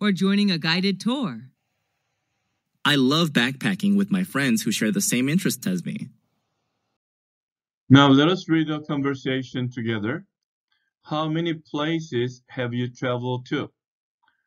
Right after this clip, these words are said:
Speaker 3: I visited all the provinces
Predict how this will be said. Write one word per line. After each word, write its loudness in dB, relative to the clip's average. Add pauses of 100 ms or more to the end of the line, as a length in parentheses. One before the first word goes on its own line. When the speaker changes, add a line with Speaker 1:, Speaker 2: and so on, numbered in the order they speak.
(520)
Speaker 3:
I -4
visited -2 (120)
all -2
the -4
provinces -6